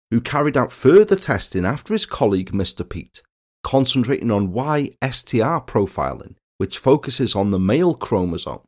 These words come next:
supported that whilst there was indeed a very low-level unconfirmed result in one swab that might indicate the presence of another male, Doctor Lloyd said it had not provided any evidence that more than one male was involved in sexual activity with Janet,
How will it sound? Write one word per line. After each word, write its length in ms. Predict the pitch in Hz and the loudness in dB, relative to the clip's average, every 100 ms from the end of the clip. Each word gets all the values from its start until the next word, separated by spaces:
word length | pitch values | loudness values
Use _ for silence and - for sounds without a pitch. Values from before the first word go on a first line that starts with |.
| _ _ _ | _ _ _
supported 640 | - 123 120 165 196 165 - | 0 0 4 6 6 6 -2
that 160 | - | -2
whilst 440 | 76 120 151 143 - | 0 4 4 2 0
there 100 | 110 | 2
was 240 | 127 139 | 4 4
indeed 480 | 135 110 190 170 90 | 4 4 2 2 0
a 80 | 92 | 0
very 360 | 107 127 214 165 | 2 4 4 4
low-level 840 | 139 165 147 135 175 156 120 - | 6 6 6 0 -2 0 0 2
unconfirmed 800 | 127 147 - 117 - 151 180 160 | 2 2 0 -2 0 0 0 2
result 460 | 117 101 156 151 98 | 0 2 0 0 -2
in 160 | 90 | 0
one 220 | 107 175 | 2 2
swab 360 | 175 - 87 - | 0 0 0 0
that 140 | 95 - | -2 -2
might 380 | 98 139 123 - | 0 0 -2 -4
indicate 560 | 107 170 190 185 196 87 | -2 2 0 2 -2 -2
the 80 | |
presence 480 | 98 101 92 95 73 | -4 -2 -2 -4 -4
of 100 | 92 | -2
another 320 | 92 95 87 | 0 0 0
male, 320 | 85 78 - _ _ _ _ - | -4 -4 -10 _ _ _ _ 2
Doctor 360 | 147 - - | 2 4 4
Lloyd 400 | 202 208 135 90 | 6 6 4 2
said 340 | - 110 92 - - | -2 -2 -2 -4 -8
it 160 | 101 | -4
had 180 | 107 - | -2 0
not 320 | 101 147 - | 2 2 0
provided 600 | - 160 180 165 - 87 - | -2 0 2 0 0 -6 -4
any 280 | 107 139 185 | -2 0 2
evidence 640 | 185 180 - 76 - - _ _ _ - | 0 -2 -6 -8 -10 -14 _ _ _ -6
that 100 | 80 | -4
more 380 | 92 110 135 131 | 4 8 8 8
than 260 | 131 98 | 4 2
one 260 | 117 180 190 | 2 2 2
male 300 | 135 82 82 | 0 0 -2
was 220 | 95 92 | -2 -2
involved 520 | 101 92 120 107 - | -2 2 4 4 0
in 140 | 98 92 | -6 -4
sexual 560 | - 123 - 113 113 | -4 -4 -2 0 0
activity 540 | 123 - 170 131 - 78 | -2 -4 -4 -4 -8 -8
with 200 | 85 - | -10 -6
Janet, 520 | 123 135 80 - | -4 -2 -6 -12